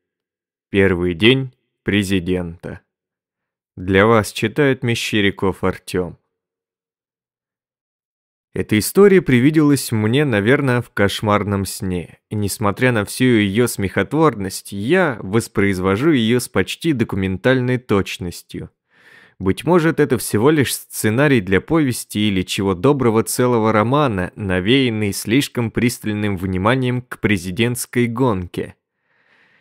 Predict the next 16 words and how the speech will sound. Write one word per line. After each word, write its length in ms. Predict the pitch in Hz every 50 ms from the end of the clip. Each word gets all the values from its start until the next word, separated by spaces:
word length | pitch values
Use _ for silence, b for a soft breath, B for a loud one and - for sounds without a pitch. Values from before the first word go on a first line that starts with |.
| _ _
Хотя 260 | - 98 101 - 104
кто 220 | - - - 220
на 140 | 208 190 175
самом 360 | - 196 190 180 175 170 160
деле 280 | 147 165 165 165 160 143
знает, 540 | 113 113 139 147 139 104 92 87 - - - - _
чем 300 | - - 110 98 92 -
определяется 840 | _ 120 104 - - 101 90 98 101 98 101 98 95 92 - - 113 95
выбор 400 | 85 101 117 110 98 101 - -
американского 880 | - 104 101 98 95 104 104 - 117 101 101 95 - - - 95 92 90
народа 520 | 90 92 98 123 151 165 151 156 156 143
и 220 | - - _ 131
судьбы 540 | 120 - - 104 92 92 87 107 139 147 - -
американских 1080 | - 117 113 110 104 101 101 - - - 101 95 98 95 - - - 101 95 - - -
президентов? 800 | - 107 107 101 - 104 101 90 104 95 90 - - - 78 - _ _ _ _ _ _ _ _ _ _ _ _ _ _ _ _ _ _ _ _ _ _ _ _ _ _
Пробуждение. 1120 | - 113 101 101 95 95 107 101 95 95 98 110 120 113 98 90 90 90 90 - - -